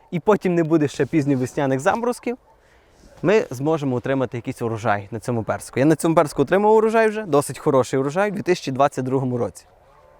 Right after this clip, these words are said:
Дож-, досить було смачні, до-, видужені такі персики, мені сподобались. Розглянемо ще один приклад. Ще й так співпало, що це ті самі персики, які я показував, які, обрізку яких я показував попередньо.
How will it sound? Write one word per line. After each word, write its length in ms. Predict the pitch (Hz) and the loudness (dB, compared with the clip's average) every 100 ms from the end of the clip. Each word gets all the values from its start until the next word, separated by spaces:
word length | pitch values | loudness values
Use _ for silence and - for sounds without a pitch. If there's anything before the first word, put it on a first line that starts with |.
| _ _ _ _ _ _ - _ _ _ _ _ _ _ | _ _ _ _ _ _ -20 _ _ _ _ _ _ _
Дож-, 240 | 143 147 | 0 0
досить 320 | 139 160 - 147 | 2 0 0 -2
було 420 | 139 135 123 113 _ | 0 2 2 0 _
смачні, 460 | - 139 123 156 135 | -8 -8 -4 -2 0
до-, 220 | 127 - | 0 -2
видужені 460 | 135 135 131 113 123 | 0 0 0 -2 -4
такі 140 | - | -6
персики, 480 | - 185 190 147 143 - _ - _ - | 0 0 0 -6 -6 -6 _ -20 _ -2
мені 160 | 135 135 | 0 0
сподобались. 560 | - 113 95 - - _ _ _ _ _ _ _ - _ _ _ | -2 -4 -4 -10 -20 _ _ _ _ _ _ _ -20 _ _ _
Розглянемо 440 | 143 143 170 147 143 | -2 4 4 4 2
ще 140 | 175 | 2
один 220 | 214 208 | 4 2
приклад. 320 | 180 170 117 - | 0 0 0 -2
Ще 160 | - | -2
й 20 | 156 | 2
так 160 | 175 | 2
співпало, 500 | - 160 185 180 160 | 4 4 6 6 4
що 320 | - 165 151 - _ _ _ _ _ | 2 2 2 2 _ _ _ _ _
це 140 | - | -4
ті 140 | 160 190 | 0 2
самі 260 | 185 180 | 4 2
персики, 380 | 165 180 - 160 | 4 2 2 -2
які 200 | 147 165 | -2 0
я 80 | 151 | 0
показував, 520 | 143 160 151 135 127 | 0 -2 -2 -4 -6
які, 160 | 151 - | -6 -4
обрізку 360 | 160 196 - | 0 0 0
яких 220 | 160 175 | -2 0
я 80 | 165 | 0
показував 460 | 139 147 151 143 131 | -2 0 0 0 -6
попередньо. 460 | - 127 107 95 | -4 0 0 -2